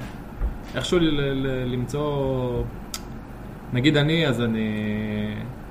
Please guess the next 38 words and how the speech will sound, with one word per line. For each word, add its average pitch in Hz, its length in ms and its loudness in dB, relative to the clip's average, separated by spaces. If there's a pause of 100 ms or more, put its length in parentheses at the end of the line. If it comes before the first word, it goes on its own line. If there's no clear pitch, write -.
(680)
אז 107 160 -4
כן, 143 280 2
אה, 120 280 4
קורה 117 260 2
שאני 110 180 0
יודע 113 160 2
בדיוק, 110 360 -2
כאילו, 123 360 0
יש, 120 140 -2 (120)
יש 139 100 -2
דברים 135 220 2
שאני 117 180 -2
עושה 117 160 -2
בסטארט-אפ, 208 400 0
שאני, - 140 -8
כאילו, 117 180 -2
אני 110 80 2
יודע 131 260 2
מאלף 156 460 0
עד 120 80 0
תף 175 340 4
מה 123 100 0
אני 127 80 0
הולך 120 140 -2
לעשות, 202 320 0 (160)
וברור 113 460 2
לי 135 60 4
מראש, 131 360 2
וזה 107 120 -2
פשוט - 200 -4 (560)
סתם 151 260 2
עניין 147 180 4
של 135 180 0
לבצע 117 600 4
את - 60 -2
זה. - 60 -8 (920)
אבל, 104 260 0
אה, 107 1300 0